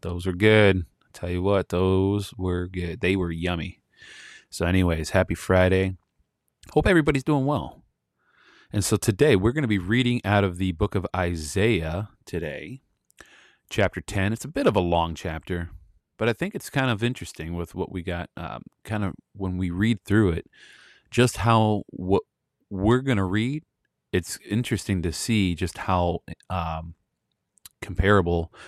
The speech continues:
to what this chapter talks about in comparison to what we're seeing today in our own nation. So, just a couple quick show notes.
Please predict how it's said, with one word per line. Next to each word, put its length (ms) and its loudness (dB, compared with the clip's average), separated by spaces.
to 140 -2
what 240 -2
this 320 2
chapter 460 -2
talks 360 0
about 360 -2
in 300 -4
comparison 540 0
to 120 0
what 220 0
we're 100 2
seeing 380 -2
today 500 0
in 100 -4
our 140 -2
own 100 2
nation. 400 -2
So, 260 0
just 160 0
a 40 0
couple 200 2
quick 220 0
show 240 4
notes. 400 2